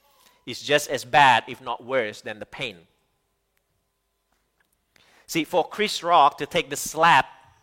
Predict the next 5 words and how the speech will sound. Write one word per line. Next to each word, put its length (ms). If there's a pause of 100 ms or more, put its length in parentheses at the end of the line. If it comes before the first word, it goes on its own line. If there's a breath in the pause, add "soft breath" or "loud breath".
(220)
across 340
his 160
face 580 (460)
is 160
humiliating. 720